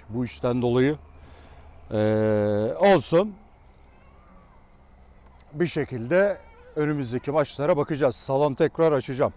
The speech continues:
Arkadaşlar, neler oldu? Biraz ondan bahsedeyim Türkiye'de. Türkiye'de, e,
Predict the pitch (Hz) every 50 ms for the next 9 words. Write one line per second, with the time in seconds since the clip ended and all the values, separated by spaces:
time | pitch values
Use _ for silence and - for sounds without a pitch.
0 | - - - - - - - - - - 120 123 - 196 202 190 156 - 196 151
1 | 139 143 151 170 202 220 202 180 156 131 139 131 156 156 156 147 160 156 160 165
2 | 160 156 147 151 143 143 - - 175 165 185 170 - - 139 123 117 - 127 123
3 | 120 185 202 202 - - - _ - - - - - - - - - - _ -
4 | - 196 208 175 - 208 190 180 165 180 202 214 220 202 190 170